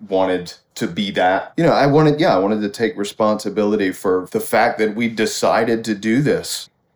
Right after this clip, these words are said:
I think the key, the, the big shift was that they came to the decision together. That back and forth, it's like, this is the only way out for both of us.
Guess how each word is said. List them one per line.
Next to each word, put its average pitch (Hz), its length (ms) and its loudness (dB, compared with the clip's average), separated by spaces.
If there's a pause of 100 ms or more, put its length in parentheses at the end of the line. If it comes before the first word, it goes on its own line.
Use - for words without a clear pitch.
I 139 120 4
think 175 260 -2
the 135 120 0
key, 139 600 2
the, 117 240 -2
the 113 360 -6
big 147 400 -2 (640)
shift - 840 0
was 104 760 2
that 104 720 2
they 107 720 2
came 117 840 2
to 110 360 -2
the 101 520 -2
decision 104 1080 0
together. 104 720 -2 (140)
That 131 300 0
back 156 320 4
and 131 160 2
forth, 123 520 4
it's 104 300 0
like, 110 200 2
this 123 100 0
is 117 100 -4
the 127 140 2
only 117 360 4
way 107 400 4
out 104 440 2
for - 160 -4
both 104 360 2
of 85 120 -4
us. - 440 -4